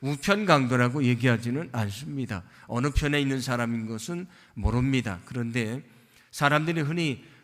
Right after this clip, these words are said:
오른쪽은 더 좋은 쪽, 거룩한 쪽이라고 생각을 해서 아마도 사람들이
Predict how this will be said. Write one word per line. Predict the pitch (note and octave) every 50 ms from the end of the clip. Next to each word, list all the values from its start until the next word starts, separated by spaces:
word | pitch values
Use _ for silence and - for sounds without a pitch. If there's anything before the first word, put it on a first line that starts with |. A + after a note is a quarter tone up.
| _ -
오른쪽은 | B2+ A2+ A#2+ B2 D3 D#3 E3+ D#3+ E3 - C#3 C3 B2 C3 C#3 C3
더 | C3 A#2+ A#2 A#2+ B2+ C3 B2+ - - - _ _ -
좋은 | - - A#2+ A#2 B2 C3+ C#3+ C3 -
쪽, | - C3 -
거룩한 | - - A2 A2+ B2 A#2+ - - C3+ C3 B2
쪽이라고 | B2+ C#3+ B2+ A#2 G#2+ A2 G#2 G#2
생각을 | - D3+ D3 C#3 C#3+ C#3+ C3 B2 A2
해서 | G2+ F#2+ F2+ - C3+ D3 D#3+ E3+ E3+ - - - - -
아마도 | - A2+ G#2 G2+ A2+ B2 B2 B2+ D3+ C3+ A2 A2+ D3+ F3+ - - - - - -
사람들이 | - - A#2+ A2+ A2+ A#2 A#2+ A#2+ C#3+ D#3+ F3+ G3+ A#3+ -